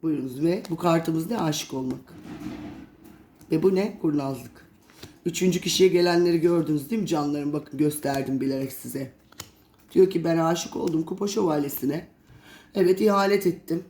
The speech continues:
Belki de bundan aklınızdaki kişinin haberi yok. Dur bakalım katinalar ne diyor. Çok ağır enerjileri bakın. Normalde daha rahat bakıyorum biliyorsunuz ama şu an enerjimi tıkadı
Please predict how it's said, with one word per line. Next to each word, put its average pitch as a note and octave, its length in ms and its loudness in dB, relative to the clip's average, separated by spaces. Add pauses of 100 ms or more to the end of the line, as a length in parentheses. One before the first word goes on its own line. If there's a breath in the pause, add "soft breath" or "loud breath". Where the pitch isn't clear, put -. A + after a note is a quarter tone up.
(540)
Belki D#3+ 320 2
de D#3 120 2
bundan D#3 320 2
aklınızdaki D3+ 560 -4
kişinin D3 340 -2
haberi C3+ 280 0
yok. D#3 180 0 (220)
Dur D3+ 140 -6
bakalım C3 340 -8
katinalar C#3 580 -4
ne B2+ 180 -4
diyor. B2+ 160 -6 (680 loud breath)
Çok A3+ 220 0
ağır G3+ 180 6
enerjileri D#3 640 2
bakın. E3 340 -2 (680 loud breath)
Normalde G3 520 4
daha G3+ 200 2
rahat F#3+ 260 2
bakıyorum E3 440 2
biliyorsunuz E3+ 440 2
ama F#3+ 140 2
şu F#3+ 200 0
an F#3 240 2
enerjimi F3 640 2
tıkadı E3+ 480 0